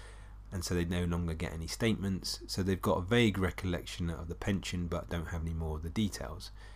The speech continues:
So that's one of the, um, pros, if you like, of moving your pensions into one and keeping them in one pension every time. So if you leave your employer, then you move the pension into an,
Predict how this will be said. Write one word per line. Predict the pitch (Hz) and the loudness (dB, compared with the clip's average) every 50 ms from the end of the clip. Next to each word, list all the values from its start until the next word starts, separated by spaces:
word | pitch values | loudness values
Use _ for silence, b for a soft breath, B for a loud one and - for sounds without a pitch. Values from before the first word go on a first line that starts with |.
| B B | B B
So | B - | B 6
that's | - 139 135 - - | 6 6 6 6 4
one | 127 123 123 | 6 6 8
of | 117 104 98 | 6 6 6
the, | 101 101 98 98 95 92 87 - b b b b b b b b b b - - - - - - | 6 6 8 8 6 6 2 -2 b b b b b b b b b b -16 -16 -16 -12 -6 -4
um, | 87 82 82 82 82 85 - - - - - - - - - - | -2 -2 0 0 -2 -4 -6 -8 -12 -16 -16 -16 -16 -16 -12 -2
pros, | - 113 110 107 104 101 101 95 - - - - | 4 6 8 10 10 10 8 6 4 0 -4 -6
if | - - - | -8 -4 0
you | 101 | 2
like, | 98 107 117 117 107 - - - | 4 6 6 4 4 2 -2 -4
of | - 101 95 92 90 87 101 | 0 2 2 2 2 2 4
moving | 98 98 107 107 104 101 95 98 92 92 92 92 | 6 8 8 10 8 8 8 6 6 4 4 4
your | 92 92 90 | 2 2 0
pensions | - - 101 95 90 87 - - 95 92 90 90 87 85 - - - | 0 2 2 2 2 0 -2 -2 0 2 2 2 0 -2 -4 -6 -2
into | - 107 95 87 - - | 0 2 2 2 0 -2
one | 87 87 90 101 104 110 120 131 131 127 - - - - - - | -2 0 2 4 6 6 6 6 4 2 0 -4 -10 -16 -10 -6
and | - 98 | -4 -2
keeping | - - 98 - 101 | 0 0 2 2 2
them | 92 90 | 4 4
in | 90 90 90 90 | 4 4 2 2
one | 92 101 95 95 | 4 4 2 2
pension | - - 107 101 - - 110 | 2 0 0 0 0 0 0
every | 107 104 | 0 0
time. | - - 123 120 117 | 0 2 2 2 2
So | - - | 2 0
if | 90 - - | -2 0 2
you | 98 90 | 2 2
leave | 95 98 104 104 101 98 98 98 98 92 - - - b b b b b - - | 4 6 6 8 8 8 6 6 4 2 -2 -6 -12 b b b b b -8 -2
your | 98 95 | 0 2
employer, | 92 87 87 - - 123 123 135 139 139 120 - - - B B B B B B B - | 2 2 0 2 6 8 8 8 8 6 4 0 -6 -12 B B B B B B B -2
then | - 92 87 87 | 0 2 4 4
you | 87 85 | 4 4
move | 87 92 92 90 87 82 - | 6 6 4 4 2 2 -2
the | - | -4
pension | - - 95 92 78 - - 90 87 | -2 0 0 0 0 0 0 0 2
into | 87 87 85 - - 90 87 85 85 78 - - | 2 2 0 0 0 0 2 2 0 -2 -4 -4
an, | 90 85 85 80 | -2 -2 -2 -2